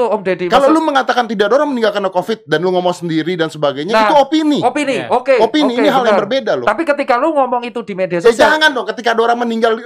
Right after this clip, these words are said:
Speaker 2: meninggal ya, lu
Speaker 1: Nah,
Speaker 2: ngapain nanya begitu? Ini,
Speaker 1: betul,
Speaker 2: ini
Speaker 1: itu,
Speaker 2: yang jadi
Speaker 1: Pak.
Speaker 2: masalah
Speaker 1: Betul,
Speaker 2: gitu.
Speaker 1: itu. Nah, ini maksudnya itulah yang gue bilang, konspirasi itu ada untuk membuat orang menjadi open minded dan
Speaker 2: Iya.
Speaker 1: aware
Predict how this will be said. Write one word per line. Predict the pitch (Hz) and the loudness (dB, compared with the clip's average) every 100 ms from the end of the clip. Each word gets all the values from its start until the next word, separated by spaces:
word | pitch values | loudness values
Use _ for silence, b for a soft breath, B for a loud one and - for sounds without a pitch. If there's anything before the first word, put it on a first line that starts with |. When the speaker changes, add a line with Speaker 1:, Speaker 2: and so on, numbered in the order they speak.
| - | -6
Speaker 2:
meninggal | 208 202 208 294 | -4 0 2 2
ya, | 226 | 0
lu | 160 | 0
Speaker 1:
Nah, | 202 | 2
Speaker 2:
ngapain | 214 220 220 214 | 2 4 2 2
nanya | 190 208 170 | 2 2 0
begitu? | 170 247 262 | -2 -6 -8
Ini, | 214 277 | -6 -6
Speaker 1:
betul, | 311 277 269 254 254 | 4 6 6 2 -2
Speaker 2:
ini | 285 | 0
Speaker 1:
itu, | |
Speaker 2:
yang | 330 | 2
jadi | 262 208 | 2 2
Speaker 1:
Pak. | 233 | 2
Speaker 2:
masalah | 226 269 262 214 190 | 0 2 2 2 4
Speaker 1:
Betul, | 190 269 254 | 6 6 4
Speaker 2:
gitu. | 139 117 | 0 -2
Speaker 1:
itu. | 151 220 196 175 | -2 -2 0 0
Nah, | 180 | 0
ini | 220 285 247 | -2 -4 -4
maksudnya | 202 202 226 294 - - | -4 -4 -4 -6 -6 -10
itulah | 202 277 247 | -2 0 2
yang | |
gue | 202 | 0
bilang, | 180 240 226 | -2 0 -2
konspirasi | 208 254 254 262 247 262 | 0 -2 -2 -2 -2 -2
itu | 311 | -2
ada | 254 269 | 0 0
untuk | 262 247 | -2 -2
membuat | 214 185 165 202 | -8 -2 -2 0
orang | 180 220 | -2 -4
menjadi | 190 139 | -8 -8
open | 151 165 | -6 -6
minded | 160 143 220 | -6 -4 -4
dan | - | 0
Speaker 2:
Iya. | 339 | 2
Speaker 1:
aware | 175 165 | 2 2